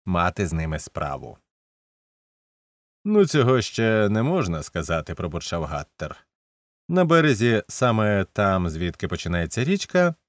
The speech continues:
лишилася місцинка, де може засісти ціла зграя. Найнебезпечніша мить настане тоді, коли ми поминемо оці дерева і вийдемо на чисту воду.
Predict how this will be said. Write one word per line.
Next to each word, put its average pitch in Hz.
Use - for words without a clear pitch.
лишилася 139
місцинка, 123
де 101
може 101
засісти 87
ціла 85
зграя. 78
Найнебезпечніша 185
мить 95
настане 92
тоді, 127
коли 92
ми 95
поминемо 143
оці 82
дерева 139
і 107
вийдемо 123
на 131
чисту 80
воду. 80